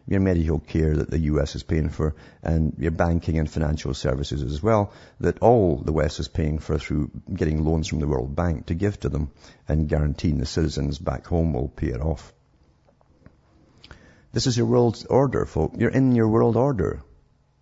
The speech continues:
You're in the world order. Whether you like it or not, or know it not, you're in it. And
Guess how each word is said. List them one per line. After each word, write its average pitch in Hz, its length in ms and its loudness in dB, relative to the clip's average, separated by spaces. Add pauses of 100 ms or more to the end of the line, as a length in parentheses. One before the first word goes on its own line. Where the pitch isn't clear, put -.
(400)
You're 95 280 2 (100)
in 107 260 2
the - 140 -2
world 85 320 0
order. 67 400 -4
Whether 92 160 2
you 80 100 0
like 87 220 0
it 117 80 -2
or 107 60 0
not, 85 240 0
or 80 100 0
know 85 220 0
it - 80 -4
not, 87 280 -2 (280)
you're 82 160 0
in 90 160 -2
it. - 320 -8 (2000)
And 98 340 2